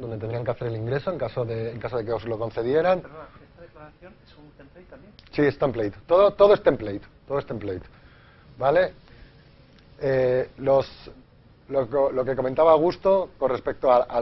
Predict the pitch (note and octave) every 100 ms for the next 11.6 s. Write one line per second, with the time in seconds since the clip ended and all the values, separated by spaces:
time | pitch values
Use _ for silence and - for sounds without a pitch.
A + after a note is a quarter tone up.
0 | A#2 A2+ A#2 A2 - D3+ D#3+ D#3 D3 C#3
1 | C3+ C3+ B2 C#3 C3+ C#3 C3 B2+ E3 E3+
2 | D3+ D3 F3 G#3 G3+ G3+ D#3+ E3+ E3 D#3+
3 | D#3+ C3+ C#3 G3 G3 - - - - C3+
4 | D#3+ F3 D#3+ E3+ D3 G2+ - A#2 A2 -
5 | - - - - B2 - D#3+ E3 D3+ D#3
6 | C#3 - C3+ C3+ - A#2 G#2 A2 A#2+ A#2
7 | G2 G2 G2 - - - B2+ A#2+ A2+ -
8 | F3+ - D3 G2+ A#2+ A#2+ A#2+ A#2 A#2+ B2
9 | - A#2+ A#2 A2 A#2 A#2+ E3+ D#3+ E3 A#2+
10 | - E3+ F3 F#3 - - - C#3 C3 E3
11 | D3+ C3+ D3+ E3 F#3 G3+